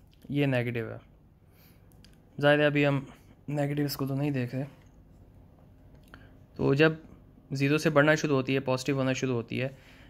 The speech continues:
आईई की वैल्यू कांस्टेंट रखनी है। उसके बाद फिर आपने अपने वोल्टेज बढ़ाते चले जाना है। आप देखेंगे कि आपका जो करंट है ना,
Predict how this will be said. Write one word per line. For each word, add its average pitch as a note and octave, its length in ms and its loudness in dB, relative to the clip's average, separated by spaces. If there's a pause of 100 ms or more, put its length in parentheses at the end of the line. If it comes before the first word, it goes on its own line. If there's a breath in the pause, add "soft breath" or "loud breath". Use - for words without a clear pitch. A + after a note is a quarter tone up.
(280 soft breath)
आईई D#3 440 4
की D#3+ 160 0
वैल्यू C3+ 420 2 (1700)
कांस्टेंट C3+ 400 2
रखनी F3 280 0
है। F#3 140 0 (920)
उसके F3 260 2
बाद C3+ 360 4 (180)
फिर C3+ 120 -2
आपने C3 260 0
अपने C#3+ 160 -4
वोल्टेज C3+ 380 0
बढ़ाते A#2+ 320 -4
चले A2+ 200 -6
जाना A2+ 200 -10
है। A#2 60 -6
आप B2 100 -4
देखेंगे C#3 400 -2
कि C#3 100 -4
आपका B2 220 -4
जो C3 120 -4
करंट C3 340 -2
है A#2 80 -2
ना, C3 120 -6